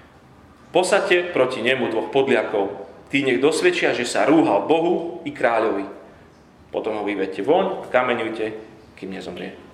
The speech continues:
Aké jednoduché. Aké jednoduché. Nábotová posledná šanca je, že samospráva sa bude správať inak ako vláda. Márne nádeje.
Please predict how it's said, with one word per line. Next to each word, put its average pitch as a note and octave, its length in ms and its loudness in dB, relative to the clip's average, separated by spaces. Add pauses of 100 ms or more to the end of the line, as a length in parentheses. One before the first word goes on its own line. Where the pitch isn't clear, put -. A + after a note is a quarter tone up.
(380)
Aké - 240 0
jednoduché. A#2 560 -2 (1400)
Aké - 400 2
jednoduché. G#2 640 -4 (880)
Nábotová E3+ 560 2
posledná A3 400 4
šanca E3 480 0
je, A2+ 200 4 (1000)
že - 160 -10
samospráva B2 1300 2 (720)
sa - 240 -14
bude E3 160 2
správať C3 480 4
inak A#2 240 0 (240)
ako B2 240 -6
vláda. - 640 2 (1300)
Márne A#2 480 0
nádeje. - 480 -8